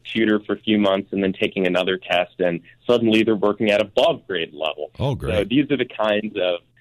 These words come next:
Speaker 1: positive feedback, uh, that really drives Ben and I to continue, um, pouring our time and energy into, in Tutorly because we found it really does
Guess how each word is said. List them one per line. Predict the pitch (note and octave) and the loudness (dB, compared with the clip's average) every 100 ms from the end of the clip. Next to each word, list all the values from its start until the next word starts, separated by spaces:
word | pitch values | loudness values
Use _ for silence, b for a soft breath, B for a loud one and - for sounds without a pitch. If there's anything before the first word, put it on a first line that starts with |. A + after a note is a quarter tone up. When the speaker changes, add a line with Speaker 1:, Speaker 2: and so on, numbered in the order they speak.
| b - - | b -20 -6
Speaker 1:
positive | A2 A2+ A#2+ A#2+ G#2 - | -2 -2 -2 -6 -6 -8
feedback, | A2+ G#2+ G2 F2+ F2 _ _ _ _ F#2 | -10 -2 -2 -2 -4 _ _ _ _ -2
uh, | F2+ | -2
that | F2+ G#2 | 0 -4
really | A2 A#2+ A#2+ A2 | 0 0 2 0
drives | G2+ F2+ F#2 - _ | -4 -4 -2 -4 _
Ben | F#2 F#2 | -4 -2
and | F2+ | -2
I | F2 E2+ - | -4 -6 -12
to | |
continue, | F2+ F#2+ - G#2+ G2+ G2 F#2+ E2 | -12 -12 -6 -2 0 0 2 2
um, | D#2+ C#2+ D#2 C2 _ _ | 0 -2 -8 -20 _ _
pouring | - A#2+ A2+ A2 F#2+ | 0 4 4 2 2
our | F#2 | 0
time | - F#2+ F#2+ G2 | 0 -2 0 -2
and | F#2 | -2
energy | F2+ F#2 F2+ F2+ | -2 -2 -2 -4
into, | F2 - | -4 -6
in | F2+ | -8
Tutorly | - F2+ F2 E2+ E2+ | -2 0 0 -2 -4
because | F2+ F#2+ F2 B B B | -4 -4 -4 B B B
we | - F#2 A2 A2+ | 0 4 4 4
found | G#2+ G2+ G2+ | 2 0 2
it | G#2+ - | 2 0
really | F#2 G2+ A2 G#2+ G2 F2+ | -12 -4 -2 -2 -4 -2
does | F2 | 0